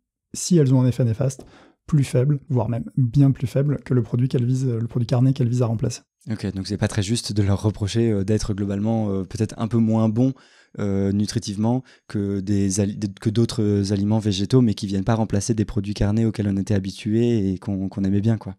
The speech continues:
Speaker 1: Exactement. Alors, un steak, euh, végétal transformé, évidemment, sera moins bon pour la santé que des lentilles ou des pois chiches bruts.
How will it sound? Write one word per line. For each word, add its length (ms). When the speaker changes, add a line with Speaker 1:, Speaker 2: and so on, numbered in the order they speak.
Speaker 1:
Exactement. 560
Alors, 340
un 360
steak, 440
euh, 560
végétal 460
transformé, 680
évidemment, 440
sera 180
moins 180
bon 120
pour 160
la 100
santé 500
que 80
des 140
lentilles 680
ou 100
des 120
pois 100
chiches 240
bruts. 300